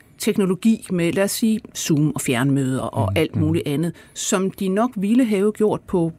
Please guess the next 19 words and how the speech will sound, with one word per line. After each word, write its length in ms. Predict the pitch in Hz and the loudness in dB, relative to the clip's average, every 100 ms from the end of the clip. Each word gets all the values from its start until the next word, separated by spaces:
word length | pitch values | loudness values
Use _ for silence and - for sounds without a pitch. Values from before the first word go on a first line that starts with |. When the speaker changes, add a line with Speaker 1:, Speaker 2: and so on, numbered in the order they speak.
| - | -6
Speaker 1:
altså, 220 | 165 156 160 | -4 -2 2
nogle 360 | 175 160 160 | 4 4 4
år 200 | 202 151 | 2 0
hen 200 | 143 180 | -2 -4
ad 80 | 143 | -6
vejen. 220 | 135 131 - | -10 -8 0
Speaker 2:
Ja, 100 | 113 | 0
helt 200 | 104 123 | 2 0
præcis. 380 | 113 110 117 101 | 0 -4 -4 -4
Så 200 | - 117 | -2 -2
man, 260 | 110 107 107 | 0 0 -2
man 200 | 110 101 | -2 -2
kan 140 | 123 | -2
egentlig 360 | 120 139 131 120 | 0 0 0 0
roligt 420 | 165 151 127 117 - | 0 4 2 2 -4
forestille 420 | 147 147 135 113 | -2 -2 -2 -2
sig, 160 | 123 | -4
at 80 | 104 127 | -4 -4
vi 160 | 117 | -6